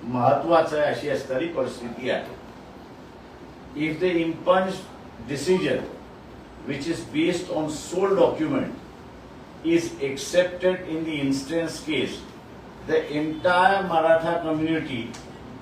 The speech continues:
in the state of Maharashtra will have to be accepted to be belonging to Kunbi dash other backward classes, and this would result in nothing short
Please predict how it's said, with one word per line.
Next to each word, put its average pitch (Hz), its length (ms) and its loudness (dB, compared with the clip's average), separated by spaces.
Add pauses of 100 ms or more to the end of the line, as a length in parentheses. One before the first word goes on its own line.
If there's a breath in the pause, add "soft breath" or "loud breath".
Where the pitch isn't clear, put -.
(100)
in 147 140 -2
the 156 100 0
state 180 380 0
of 175 220 4
Maharashtra 123 760 4 (440)
will 135 280 -2
have - 300 0
to 175 100 -6
be 165 260 0
accepted 165 720 -2 (1040)
to 170 120 -4 (100)
be 202 100 -2
belonging 160 760 6 (440)
to 170 180 -4 (100)
Kunbi 165 640 2 (1300)
dash 170 380 4 (260)
other 185 360 8
backward - 460 4
classes, 139 580 0 (480)
and 147 260 0
this 190 280 4
would 175 240 0
result 160 440 4
in 151 220 -2
nothing 135 340 0
short 139 440 4